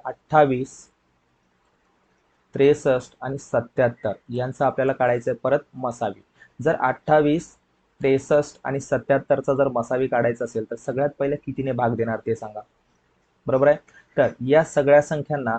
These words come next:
बघा, आता हे मी एक्झाम्पल याच्यासाठी घेतलंय मुद्दामून,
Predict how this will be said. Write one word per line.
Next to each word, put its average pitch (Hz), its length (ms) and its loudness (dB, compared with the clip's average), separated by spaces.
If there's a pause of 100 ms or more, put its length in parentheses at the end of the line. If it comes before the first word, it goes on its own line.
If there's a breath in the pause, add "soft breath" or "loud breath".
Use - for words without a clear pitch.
बघा, 127 160 4
आता 120 200 0
हे 151 220 0
मी 160 300 -8
एक्झाम्पल 151 400 -2
याच्यासाठी 147 400 -2
घेतलंय 143 280 0
मुद्दामून, 131 440 -2